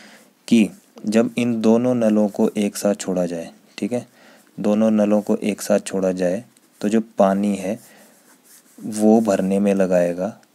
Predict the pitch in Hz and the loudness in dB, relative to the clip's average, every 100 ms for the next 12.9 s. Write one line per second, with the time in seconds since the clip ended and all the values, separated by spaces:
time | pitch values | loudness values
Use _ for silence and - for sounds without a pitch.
0 | 87 101 98 98 101 95 104 104 104 95 | -12 -2 2 2 0 -4 -6 -6 -4 -4
1 | 92 92 101 98 98 - - 92 85 - | -4 -6 -6 -6 -6 -8 -6 0 0 -2
2 | - _ _ - 101 117 120 - - - | -10 _ _ -4 -2 -2 -6 -14 -20 -20
3 | _ _ - 127 156 - 104 95 82 - | _ _ 2 4 4 2 0 2 -2 -8
4 | _ _ _ 107 110 131 127 127 - 110 | _ _ _ -4 0 2 0 -2 0 4
5 | 117 120 - 104 107 - 98 98 95 95 | 4 4 2 2 2 0 -2 -2 -4 -4
6 | - _ _ - 98 90 95 113 - _ | -8 _ _ -6 -2 0 -2 -6 -20 _
7 | _ _ _ _ 117 113 107 98 98 92 | _ _ _ _ 0 2 4 2 2 0
8 | 98 120 _ - - - 107 98 101 107 | -2 -8 _ -20 -6 -2 0 4 6 6
9 | 123 123 113 104 104 98 104 110 104 95 | 2 2 2 4 0 2 4 4 4 2
10 | 87 85 80 107 123 - _ - 104 120 | 0 -6 -6 -4 -4 -6 _ -6 -2 -2
11 | 117 123 123 104 95 113 113 104 101 95 | 0 0 0 -8 -2 -2 2 2 2 0
12 | 92 127 - 90 92 85 85 82 - | 0 -2 -2 -4 -2 -4 -6 -8 -14